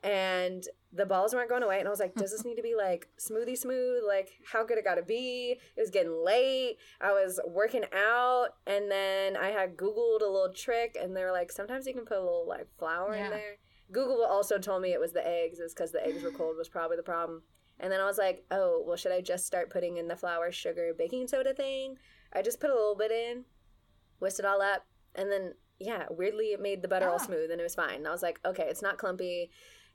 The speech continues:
Speaker 1: And so, you know, I ventured into the full cookie batter, and it was literally such a
Speaker 2: It
Speaker 1: workout. I
Speaker 2: is.
Speaker 1: felt buff in my
Speaker 2: I'm
Speaker 1: one
Speaker 2: sure.
Speaker 1: arm. And the next day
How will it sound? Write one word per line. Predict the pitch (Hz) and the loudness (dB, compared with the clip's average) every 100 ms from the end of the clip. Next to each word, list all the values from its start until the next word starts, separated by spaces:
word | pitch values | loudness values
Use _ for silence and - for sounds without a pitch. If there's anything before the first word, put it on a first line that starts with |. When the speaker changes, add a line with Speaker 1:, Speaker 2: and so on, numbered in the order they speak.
| - | -2
Speaker 1:
And | 180 180 175 170 - | 0 0 0 -2 -4
so, | - | -2
you | 180 175 | -2 -2
know, | 175 | -2
I | 175 170 175 175 | 0 0 0 -4
ventured | 180 185 196 196 | -2 -2 0 -2
into | 196 208 - _ _ - 185 175 175 180 | -2 -4 -10 _ _ -4 -2 -2 -2 0
the | 180 | -2
full | - 226 240 247 277 - _ - | 2 2 4 4 2 -4 _ -2
cookie | 247 214 | 0 2
batter, | 185 160 170 175 240 262 _ _ _ _ _ | 0 2 2 2 0 -4 _ _ _ _ _
and | 190 208 185 | -18 -16 -14
it | - 185 262 269 - _ _ _ - | -14 -12 -12 -12 -14 _ _ _ -14
was | 233 247 185 | -10 -10 -4
literally | 170 170 165 165 | -2 0 -2 -4
such | - 151 156 | -4 -4 -4
a | |
Speaker 2:
It | |
Speaker 1:
workout. | 156 175 - - | -6 -6 -6 -6
I | - | -4
Speaker 2:
is. | |
Speaker 1:
felt | 208 175 151 | -2 -2 0
buff | 165 175 220 - - | 0 0 -2 -10 -10
in | 185 | -6
my | 180 | -4
Speaker 2:
I'm | 175 | -2
Speaker 1:
one | 175 | -4
Speaker 2:
sure. | 175 156 | -4 -2
Speaker 1:
arm. | 151 160 190 220 _ _ _ _ _ _ _ _ _ - | -2 -4 -6 -12 _ _ _ _ _ _ _ _ _ 0
And | 214 | 2
the | 214 | 4
next | 220 214 294 - 190 | 4 4 2 -2 -8
day | 214 247 392 359 311 320 311 | 2 4 6 4 4 2 -2